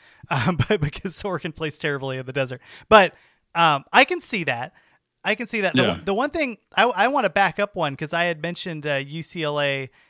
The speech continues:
Speaker 1: and Washington. I actually meant that was a week five game. I, I mixed up my weeks. Talk about Stanford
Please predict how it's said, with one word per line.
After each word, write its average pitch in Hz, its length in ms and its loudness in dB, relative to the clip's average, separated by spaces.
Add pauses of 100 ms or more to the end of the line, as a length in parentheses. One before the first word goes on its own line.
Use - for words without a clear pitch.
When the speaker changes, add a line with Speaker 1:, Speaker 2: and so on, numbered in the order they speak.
(120)
Speaker 1:
and 151 120 -8
Washington. 151 500 -2
I 214 120 2
actually 185 240 -4
meant 147 200 -4
that 156 140 0
was 131 280 -10
a 139 140 0
week 165 200 -8
five 165 340 -2
game. 135 220 -6
I, 147 160 -4
I 160 80 -8
mixed 190 260 -6
up 156 80 -12
my 143 120 -6
weeks. 160 240 -8 (1000)
Talk 247 160 0
about 277 200 0
Stanford 196 640 -8